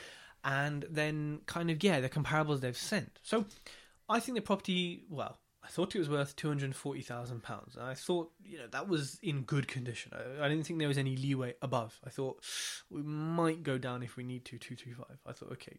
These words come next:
you know." Uh, and so one guy comes in,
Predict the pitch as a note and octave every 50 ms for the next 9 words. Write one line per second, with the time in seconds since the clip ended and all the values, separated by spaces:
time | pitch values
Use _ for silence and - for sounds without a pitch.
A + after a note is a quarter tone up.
0 | - _ - - - _ _ _ _ _ _ _ _ - - - - - - -
1 | - - - - - - - - _ _ - C3+ C#3 C#3 C#3 C#3+ C#3+ C#3 C#3+ C#3+
2 | D3+ - - E3 E3 E3+ E3 E3 E3 E3 E3 D#3 F3+ - - _ _ _ _ -
3 | - F#3 F3 E3+ E3+ F3+ G3 G#3 G3+ F#3 E3+ D#3+ - - D3+ C#3+ C#3 B2 B2+ A#2+
4 | C3 D3+ E3